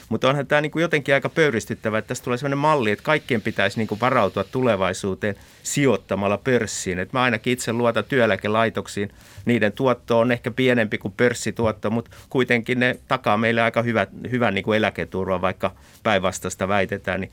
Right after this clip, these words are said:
mun kysymys on oikeastaan se, että pitääkö nyt kansaa oikeasti opettaa sijoittamaan? Et mu-, musta se tuntuu jotenkin vähän hassulta talouskasvatuksen periaatteelta, että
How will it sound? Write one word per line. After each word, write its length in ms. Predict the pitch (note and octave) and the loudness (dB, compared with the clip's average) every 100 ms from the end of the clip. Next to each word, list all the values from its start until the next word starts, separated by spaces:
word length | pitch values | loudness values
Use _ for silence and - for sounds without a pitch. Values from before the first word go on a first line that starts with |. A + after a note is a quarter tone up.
| - - - | -16 -18 -8
mun 120 | B2+ | -2
kysymys 360 | F3 D3+ B2+ C3 | 0 0 0 0
on 60 | |
oikeastaan 400 | B2 G#2+ - G#2 | 0 -2 -2 -4
se, 140 | - A2 | -2 -4
että 180 | - - | -4 -8
pitääkö 360 | D#3+ D3+ B2 | -2 0 0
nyt 100 | G#2+ | -2
kansaa 420 | G#2+ A2+ A2 G2+ G2 | 0 -2 0 0 0
oikeasti 340 | G2+ - - | -2 -6 -6
opettaa 400 | F#2+ G2 - E2+ | -4 -4 -4 -6
sijoittamaan? 680 | - F#2+ E2+ - E2+ - - - - - - - | -4 -4 -4 -6 -8 -6 -10 -16 -20 -20 -20 -12
Et 100 | - | -10
mu-, 200 | A#2+ B2+ | -8 -6
musta 240 | B2 C3 - | -4 -4 -4
se 60 | |
tuntuu 300 | B2 A#2+ A2 | -2 -2 0
jotenkin 380 | G#2+ G#2 G2 G2 F#2 | 0 0 -2 -6 -2
vähän 220 | G#2+ G2+ | -2 0
hassulta 540 | A2 - - F#2 F#2 F2 - | 0 -2 -4 -2 -2 -4 -2
talouskasvatuksen 920 | A2 F#2+ - E2+ - E2+ E2+ - F#2 | 0 0 -2 -6 -6 -8 -8 -6 -4
periaatteelta, 680 | G2+ F#2+ E2+ E2 - E2 E2+ | -2 -2 -4 -8 -6 -6 -6
että 160 | - | -10